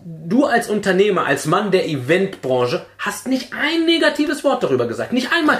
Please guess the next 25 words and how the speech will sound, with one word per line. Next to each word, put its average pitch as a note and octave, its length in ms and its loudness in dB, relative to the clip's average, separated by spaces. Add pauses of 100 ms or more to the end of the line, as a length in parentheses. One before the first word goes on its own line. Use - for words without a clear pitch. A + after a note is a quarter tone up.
(140)
sondern A#3+ 240 2
im A#3 100 2
Gegenteil. A3 380 0
Ich A3+ 80 -2
habe A3+ 120 0
vorhin G3+ 280 0
bewusst, D#3+ 560 0
um D3+ 180 -4
zu E3+ 120 -2
gucken, C4 360 -2
um C3+ 80 0
ein C3+ 40 0
bisschen F#3+ 260 4
das D#3 100 0
so D3 120 2
rauszutriggern, F#3+ 680 2 (340)
gefragt, F3 360 0
„Mensch, G#3+ 260 0
wie F#3+ 80 2
ist A3+ 140 -2
es G3 100 -6
denn F#3+ 160 2
so?“ F3 160 2
Und, D#3 140 -2
äh, E3 160 -2